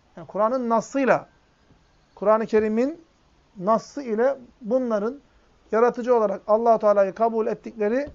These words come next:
Kur'an-ı Kerim'de zikrediliyor. Ama Allah Teala'nın, peygamberin onlardan istediği ubudiyet, geçen hafta derste dinledik,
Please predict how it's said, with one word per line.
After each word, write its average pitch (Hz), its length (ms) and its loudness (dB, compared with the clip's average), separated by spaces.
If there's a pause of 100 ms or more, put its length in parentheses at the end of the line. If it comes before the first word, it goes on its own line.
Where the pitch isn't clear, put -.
(400)
Kur'an-ı 220 300 0
Kerim'de 208 280 -4
zikrediliyor. 156 440 -12 (1160)
Ama 202 200 -2
Allah 208 260 0
Teala'nın, 190 480 -4
peygamberin 190 640 -8
onlardan 185 400 -6
istediği 165 440 -12 (1200)
ubudiyet, 180 440 -4
geçen 180 180 -12
hafta 180 240 -10
derste 175 260 -10
dinledik, 180 320 -10